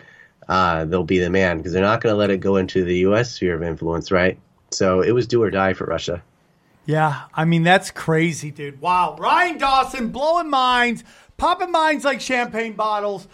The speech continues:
Speaker 2: Ryan, what, where can they find you again? Uh, what's your, uh, YouTube and your, anything, anything you want them to check out?
Speaker 1: Yeah,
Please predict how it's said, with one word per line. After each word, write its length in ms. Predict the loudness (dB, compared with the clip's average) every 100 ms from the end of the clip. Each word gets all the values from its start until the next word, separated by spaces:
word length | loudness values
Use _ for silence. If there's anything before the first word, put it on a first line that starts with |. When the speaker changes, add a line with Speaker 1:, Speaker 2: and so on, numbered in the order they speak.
| -16 0
Speaker 2:
Ryan, 320 | 2 4 4
what, 260 | 2 2 2
where 180 | 0
can 140 | 0 -2
they 100 | 0
find 320 | 2 2 0
you 120 | -2
again? 420 | 0 2 2 -2 -8 -16 -20 -4
Uh, 260 | 2 4 2
what's 280 | 0 -2 2
your, 220 | 2 2 0
uh, 240 | 0 -2 -8 _ _
YouTube 480 | -4 -4 0 0 0 -2
and 100 | -2
your, 180 | -2 0
anything, 540 | 0 0 0 -2 0
anything 360 | 0 2 0 0
you 120 | 2
want 160 | 0 0
them 100 | -4
to 60 |
check 280 | 0 0 2
out? 280 | 2 2 0
Speaker 1:
Yeah, 200 | -2 -2